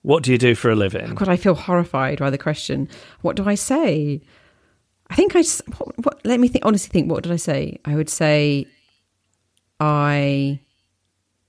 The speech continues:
Speaker 2: I don't
Speaker 1: Well,
Speaker 2: know.
Speaker 1: you're an
Speaker 2: I'd,
Speaker 1: entrepreneur. Would you
Speaker 2: I'd
Speaker 1: say I'm
Speaker 2: say,
Speaker 1: an
Speaker 2: uh, I've,
Speaker 1: entrepreneur?
Speaker 2: I've got a website and I do a podcast.
Speaker 1: Right, right,
Speaker 2: Do I
Speaker 1: right,
Speaker 2: sound
Speaker 1: right,
Speaker 2: like, I think
Speaker 1: right.
Speaker 2: I sound like an idiot. Do I sound
Speaker 1: No,
Speaker 2: like I
Speaker 1: that
Speaker 2: do?
Speaker 1: sounds fine.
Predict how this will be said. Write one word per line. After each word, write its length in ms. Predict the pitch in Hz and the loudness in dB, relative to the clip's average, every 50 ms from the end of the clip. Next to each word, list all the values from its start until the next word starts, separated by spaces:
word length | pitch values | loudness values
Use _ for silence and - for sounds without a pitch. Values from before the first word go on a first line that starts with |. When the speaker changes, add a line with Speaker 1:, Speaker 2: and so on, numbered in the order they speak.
| _ _ _ _ _ _ _ _ _ _ _ _ _ _ _ _ _ _ _ - | _ _ _ _ _ _ _ _ _ _ _ _ _ _ _ _ _ _ _ -16
Speaker 2:
I 60 | - | -12
don't 160 | 160 - - 277 | -12 -10 -8 -4
Speaker 1:
Well, 80 | 269 | -2
Speaker 2:
know. 40 | - | 0
Speaker 1:
you're 120 | - 160 156 | 2 2 2
an 60 | 233 | 2
Speaker 2:
I'd, 40 | 185 | 2
Speaker 1:
entrepreneur. 560 | 190 180 - 175 - - 160 160 170 180 165 | 0 0 -4 -6 -6 -4 -4 -2 -2 -2 -2
Would 140 | 131 139 - - | -4 -4 -4 -2
you 40 | |
Speaker 2:
I'd 40 | - | -2
Speaker 1:
say 60 | 147 | -2
I'm 60 | 143 139 | 0 2
Speaker 2:
say, 220 | 277 262 262 269 | 2 4 4 4
Speaker 1:
an 60 | 247 226 | 4 2
Speaker 2:
uh, 20 | |
I've, 60 | 139 - | 2 4
Speaker 1:
entrepreneur? 480 | 202 202 196 151 139 110 98 98 - - _ - | 4 4 4 2 0 -2 -6 -8 -12 -12 _ -8
Speaker 2:
I've 100 | - - | -6 -2
got 160 | - 208 - | -2 0 0
a 20 | 175 | 2
website 560 | 165 196 185 - - - 175 151 151 147 - | 2 0 0 -2 -4 -4 -2 0 0 0 -2
and 120 | - 151 151 | -2 -4 -4
I 40 | 151 | -4
do 140 | 143 160 151 | -4 -4 -6
a 60 | 147 | -6
podcast. 840 | - - 151 143 - - - 143 135 139 147 143 - - - - - _ _ _ _ _ _ - - | -6 -8 -10 -10 -12 -12 -12 -10 -10 -10 -12 -12 -14 -20 -20 -20 -20 _ _ _ _ _ _ -14 -10
Speaker 1:
Right, 300 | 110 110 107 107 113 - | -8 -6 -6 -6 -6 -6
right, 80 | - | -2
Speaker 2:
Do 60 | 202 | 0
I 40 | 226 | 0
Speaker 1:
right, 60 | 254 - | 2 2
Speaker 2:
sound 200 | 220 269 262 262 | 2 2 2 2
Speaker 1:
right, 80 | - - | 0 0
Speaker 2:
like, 80 | - 240 | 0 0
I 40 | - | 2
think 120 | 339 330 | 2 2
Speaker 1:
right. 40 | 285 | 2
Speaker 2:
I 40 | - | 0
sound 140 | - 240 220 | 0 0 0
like 120 | 208 202 - | 0 0 0
an 80 | 208 | 2
idiot. 500 | 233 277 226 196 156 139 131 60 - - | 2 2 2 2 -2 -2 -4 -6 -8 -8
Do 120 | - 202 202 | -6 -6 -6
I 20 | |
sound 160 | 202 - 214 156 | -4 -2 0 2
Speaker 1:
No, 100 | 165 156 | 4 4
Speaker 2:
like 100 | 156 165 | 4 4
I 40 | 180 | 2
Speaker 1:
that 60 | 254 | 2
Speaker 2:
do? 60 | 262 | 2
Speaker 1:
sounds 240 | 262 165 147 - - | 2 2 2 0 -2
fine. 460 | - 151 139 135 135 127 120 110 107 | -2 0 0 2 2 2 0 -2 -4